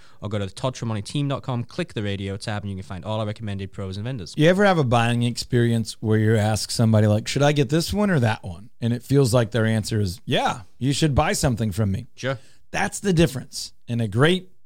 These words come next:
Speaker 2: insurance agent, insurance broker, and someone that just sells whatever they can sell you, right? You're like, "No, I'm asking you what is the right thing to get.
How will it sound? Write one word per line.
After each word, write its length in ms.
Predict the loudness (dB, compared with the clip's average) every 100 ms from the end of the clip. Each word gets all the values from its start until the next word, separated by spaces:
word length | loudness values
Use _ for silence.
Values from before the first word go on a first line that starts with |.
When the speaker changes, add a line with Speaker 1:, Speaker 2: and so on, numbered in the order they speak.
| -4
Speaker 2:
insurance 500 | -2 0 2 0 2
agent, 380 | 2 2 0 -2 -18 -18 -8
insurance 340 | -2 2 0
broker, 480 | 4 2 4 2 0 -6 -20 -20 -20 -16 -6
and 140 | -4
someone 320 | 0 2 2
that 140 | 0 -2
just 220 | -4 -2
sells 500 | 0 0 0 -4 -8
whatever 300 | -2 0 0
they 140 | 0 -2
can 160 | -6
sell 180 | -10 -14
you, 80 | -16 -18 -20 -20 -8 0
right? 360 | 2 2 -4 -20 -20 -8
You're 140 | 0 2
like, 160 | 2
"No, 160 | 2 0
I'm 180 | 0 0
asking 480 | -4 -6 -4 -2 0
you 260 | 0 2 0
what 340 | -2 -2 -2
is 200 | -2 -2
the 100 | -2
right 340 | 0 0 -2
thing 300 | -2 0 2
to 60 | 2
get. 440 | 6 6 4 -2